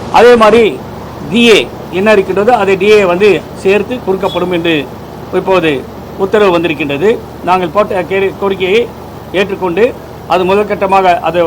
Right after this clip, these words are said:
ஒப்புக்கொண்டிருக்கின்றார்கள். அது மட்டும் இல்லாமல் அறுபது, அது அந்த தொழிலாளி அந்த சகோதர சகோதரிய இறந்துவிட்டால் அவருடைய மனைவிக்கு அறுபது பர்சன்ட் பென்ஷன் கொடுக்க வேண்டும் என்ற ஒரு முடிவு, உத்தரவை வாங்கியிருக்கின்றோம். அது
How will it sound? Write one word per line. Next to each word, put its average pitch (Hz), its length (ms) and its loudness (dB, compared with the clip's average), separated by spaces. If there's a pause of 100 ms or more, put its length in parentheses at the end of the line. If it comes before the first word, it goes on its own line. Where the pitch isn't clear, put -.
(140)
ஒப்புக்கொண்டிருக்கின்றார்கள். 165 840 -2 (680)
அது 233 140 4
மட்டும் 226 240 2
இல்லாமல் 208 300 2 (560)
அறுபது, 240 380 6
அது 202 160 2 (1300)
அந்த 196 200 0 (220)
தொழிலாளி 233 440 6 (200)
அந்த 180 220 -2
சகோதர 220 320 2
சகோதரிய 196 340 2 (960)
இறந்துவிட்டால் 214 580 2 (240)
அவருடைய 196 280 2 (100)
மனைவிக்கு 226 420 0 (240)
அறுபது 208 380 2
பர்சன்ட் 196 340 -4
பென்ஷன் 185 320 -6
கொடுக்க 185 380 -4
வேண்டும் 180 280 -4
என்ற 165 120 -2 (840)
ஒரு 190 120 2 (160)
முடிவு, 202 260 2 (160)
உத்தரவை 208 320 0 (300)
வாங்கியிருக்கின்றோம். 175 680 0 (680)
அது 220 100 4